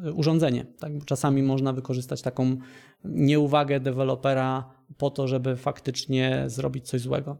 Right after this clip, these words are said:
Ja tam w tym, tej prezentacji, e, podaję przykład, e, Fortnite'a, e, który,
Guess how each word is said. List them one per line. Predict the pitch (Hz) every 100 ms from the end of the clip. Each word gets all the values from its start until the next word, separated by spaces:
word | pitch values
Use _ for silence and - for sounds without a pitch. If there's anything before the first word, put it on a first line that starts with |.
| -
Ja | 147
tam | 160 151 147 165
w | 139 - -
tym, | 156 147
tej | - 147
prezentacji, | 147 143 143 151 151 156 143 139 - - -
e, | 139
podaję | 131 143 143 139
przykład, | 135 143 - 135 131 -
e, | - 131 135 131
Fortnite'a, | 131 143 - 139 156 196 208 202 175
e, | 139 135 135 131
który, | 131 139 135 131